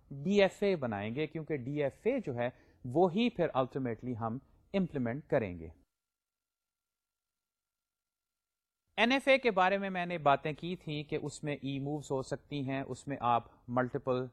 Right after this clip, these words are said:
آ، اسٹیٹس میں جا سکتے ہیں سیم ان پٹ پہ، یہ باتیں آپ آٹومیٹون میں بھی پڑھ چکے ہیں۔ تو وہاں پہ اگر آپ آٹومیشن یا اور ایسی امپلیمنٹیشن جو کہ آپ پروگرامنگ کے حوالے سے کرنا چاہتے ہیں، اس کو دیکھیں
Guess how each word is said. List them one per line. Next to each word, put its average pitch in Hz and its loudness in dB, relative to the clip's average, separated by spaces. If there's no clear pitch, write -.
آ، 110 -6
اسٹیٹس 120 -2
میں 143 -4
جا 120 0
سکتے 139 -6
ہیں 131 -4
سیم 117 -6
ان 123 -6
پٹ - -6
پہ، 180 -4
یہ 170 -2
باتیں 127 0
آپ 113 -2
آٹومیٹون 120 -4
میں 123 -4
بھی 156 -6
پڑھ 151 -2
چکے 139 -8
ہیں۔ 123 -6
تو 220 8
وہاں 190 4
پہ 247 0
اگر 175 4
آپ 180 6
آٹومیشن 160 0
یا 147 0
اور 131 0
ایسی 151 0
امپلیمنٹیشن 139 -2
جو 131 -2
کہ 135 -6
آپ 127 0
پروگرامنگ 120 -2
کے 247 -2
حوالے 120 0
سے 120 -8
کرنا 113 -6
چاہتے 123 -4
ہیں، 175 -6
اس 156 -10
کو 262 -4
دیکھیں 104 -4